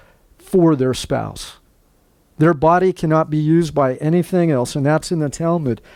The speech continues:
It's not a process, it's the result of redemption. If you are devoted to God entirely this morning, you are sanctified. Doesn't matter how good you are, doesn't matter how you fail or don't fail God,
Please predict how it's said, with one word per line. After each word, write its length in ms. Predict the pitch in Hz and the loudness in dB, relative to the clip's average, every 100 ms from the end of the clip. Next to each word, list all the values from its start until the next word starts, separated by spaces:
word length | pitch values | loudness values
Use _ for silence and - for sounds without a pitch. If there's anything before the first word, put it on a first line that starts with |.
| _ | _
It's 200 | 156 - | -6 0
not 280 | 160 160 196 | 2 4 4
a 80 | 202 | 0
process, 760 | - 175 165 156 - 156 135 - | -2 0 0 0 0 0 -2 -6
it's 180 | 135 - | -6 -4
the 160 | 147 | -2
result 720 | 131 127 113 110 139 160 - - _ _ - | -2 -2 -6 -2 2 2 0 -10 _ _ -4
of 160 | 135 | 0
redemption. 680 | 135 123 139 170 165 190 175 | 2 2 2 0 0 0 0
If 200 | 135 123 | 0 -2
you 200 | 160 180 | 2 4
are 100 | 196 | 4
devoted 560 | 156 143 117 151 175 175 | 2 0 2 2 4 2
to 80 | 165 | 0
God 300 | 151 151 151 | 2 2 2
entirely 580 | 131 - 156 160 160 160 | -2 0 0 2 0 -2
this 260 | 170 - | -4 -4
morning, 380 | 139 123 120 110 - _ - | -4 -2 -2 -6 -12 _ 0
you 200 | 147 143 | 2 2
are 100 | 120 | 0
sanctified. 760 | - 127 - 135 127 113 110 _ _ _ _ _ _ _ _ _ _ _ _ _ _ - - 151 | -2 -4 -4 -8 -8 -10 -10 _ _ _ _ _ _ _ _ _ _ _ _ _ _ -20 -6 0
Doesn't 280 | 156 143 | 2 2
matter 280 | 151 160 160 | 2 4 4
how 140 | 151 131 | 2 0
good 280 | 139 175 | 2 0
you 200 | 170 185 | 2 2
are, 280 | 175 175 185 - - - | 2 2 -2 -8 -20 -2
doesn't 280 | 156 135 147 | 0 0 0
matter 520 | 147 156 156 143 135 _ _ - | 2 4 4 2 -2 _ _ -2
how 200 | 156 170 | 2 2
you 180 | 175 175 | 2 -2
fail 360 | - 175 185 | 2 4 4
or 260 | 196 180 170 | 4 2 2
don't 340 | 139 185 208 | 2 0 0
fail 380 | - 151 151 143 | -2 2 2 2
God, 480 | 143 170 151 127 | 0 0 2 0